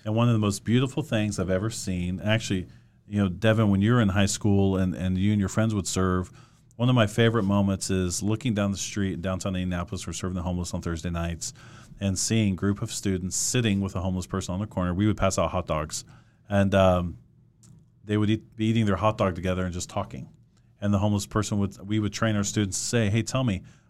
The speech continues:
how long have you been here and why are you here?" Um, because at, for that moment, that individual who's experiencing homelessness and poverty can actually share their story of,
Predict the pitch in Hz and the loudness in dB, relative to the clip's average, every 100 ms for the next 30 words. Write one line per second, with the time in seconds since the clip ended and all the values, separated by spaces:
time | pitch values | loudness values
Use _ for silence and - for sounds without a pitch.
0 | - 113 117 113 98 107 104 110 104 92 | -4 0 2 2 0 -2 -2 -2 -2 -2
1 | 101 107 101 95 123 120 92 - - _ | -2 0 -2 -2 -6 -6 -10 -18 -20 _
2 | _ _ - 98 95 95 92 101 110 98 | _ _ -6 -2 0 0 -2 -2 0 -2
3 | - 104 101 - 120 117 117 101 107 127 | -4 -6 -8 -2 0 2 2 2 2 2
4 | 143 - - _ _ _ - 110 127 127 | -2 -8 -20 _ _ _ -4 0 0 2
5 | 127 104 104 110 104 104 92 - 104 107 | 0 0 0 0 0 -2 -4 -6 -4 -4
6 | 107 113 98 98 101 101 107 110 92 92 | -4 -8 -6 -4 -4 -6 -10 -6 -2 -2
7 | 95 95 117 123 156 - 113 110 101 - | -2 -4 -4 -4 -6 -4 -2 -2 -2 -4
8 | 104 101 95 90 87 | -2 0 0 0 -4